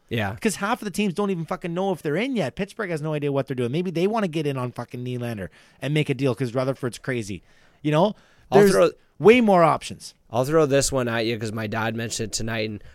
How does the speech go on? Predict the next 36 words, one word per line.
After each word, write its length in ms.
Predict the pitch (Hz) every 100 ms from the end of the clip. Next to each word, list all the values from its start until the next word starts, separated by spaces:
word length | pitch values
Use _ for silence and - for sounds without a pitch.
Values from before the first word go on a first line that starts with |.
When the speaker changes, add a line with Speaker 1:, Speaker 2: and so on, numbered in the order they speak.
| -
Speaker 1:
I 60 |
haven't 140 | 123 165
really 200 | 151 135
looked 240 | 135 -
at 240 | 120 98 101
this 260 | 117 - - - -
too 160 | 127
in 140 | 120 113
depth 240 | 113 -
to 80 | 110
see 180 | - 107
if, 80 | - _ _ _
what 160 | 113 113
the 80 | -
cap 340 | - 107 -
ramifications 1040 | 117 113 113 - - - 117 - 110 95
would 180 | 107 95
be. 220 | 92 90 - - _ -
But 160 | 117 110
he 140 | 113 151
pitched 420 | - 143 - 131
the 100 | 127
idea 300 | 123 120 120
of 80 | 113
trading 400 | - 117 117 117
Nylander 560 | 120 123 123 120 120 110
and 120 | 104
Gardner 440 | 113 110 110 107
for 180 | - 107
Drew 240 | 92 110
Doughty. 480 | 104 104 110 101 98 - - _ _ -
Speaker 2:
I, 280 | 175 196 208 _ _ -
yeah. 320 | 170 233 202 - - -
I, 100 | 185
Speaker 1:
That's 100 | 190
Speaker 2:
I, 200 | 202